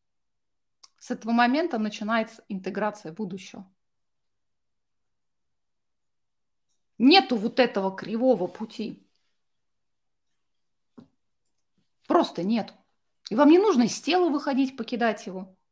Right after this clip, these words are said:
Мы сейчас это аккумулируем, интегрируем. Это займёт какое-то время. Поэтому не удивляйтесь, что бы у вас там ни всплывало,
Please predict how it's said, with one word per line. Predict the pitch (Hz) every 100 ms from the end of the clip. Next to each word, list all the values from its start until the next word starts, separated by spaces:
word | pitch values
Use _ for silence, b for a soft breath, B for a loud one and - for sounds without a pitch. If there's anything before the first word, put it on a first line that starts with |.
| _ _ _
Мы | 247
сейчас | 262 233 - 302 302
это | 208 208
аккумулируем, | 208 226 233 208 185 135 139 _ _ _ _ _ _ _ _ _ _ _ _ _ _ _ _ _ _ _ _ _ -
интегрируем. | 220 226 202 220 220 - 156 - _ _ -
Это | - 247 226
займёт | 185 214 226 269 339
какое-то | - 190 226 233 208
время. | 190 202 185 160 - - - -
Поэтому | 226 285 302 277 277
не | 262 277
удивляйтесь, | 302 285 196 233 220 220 247 269 262 - 180 - - _ _ _ _ _ _ _ _ _ _ _ _ _
что | - - - 285 339
бы | 339 330
у | 262
вас | 269 269 -
там | 262 247
ни | 254
всплывало, | 254 - 214 220 202 220 208 180 165